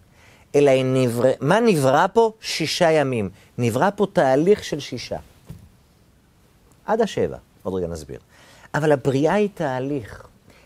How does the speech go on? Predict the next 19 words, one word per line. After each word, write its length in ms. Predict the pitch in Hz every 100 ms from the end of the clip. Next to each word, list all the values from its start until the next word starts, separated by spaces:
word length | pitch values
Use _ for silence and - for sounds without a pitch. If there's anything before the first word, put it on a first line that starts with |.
| -
לנו 240 | 143 226
נדמה, 500 | 247 165 170 208 190 147
כן, 300 | 151 156 170 156 _
שאנחנו 500 | - 147 156 175 165
זה 220 | 113 110
אנחנו, 520 | 95 87 80 92 98 131 _ _ - - -
באיזשהו 340 | 160 226 226
מקום 300 | 190 214 214
בבית 320 | 196 185 208 170
יש 220 | 147 190
לוח 220 | 202 196
שנה 340 | - 190 214
שקוראים 520 | 208 156 - 135 170 175
שם 240 | 165 143
דפים. 500 | 131 127 - 101 73 67 _ _ _ _ _ _ _ _ _ _ _ _ -
העולם 400 | 127 151 170 156
עולם, 500 | 123 113 104 127 165
והלוח 380 | 143 139 202 220
שנה 480 | - 208 202 190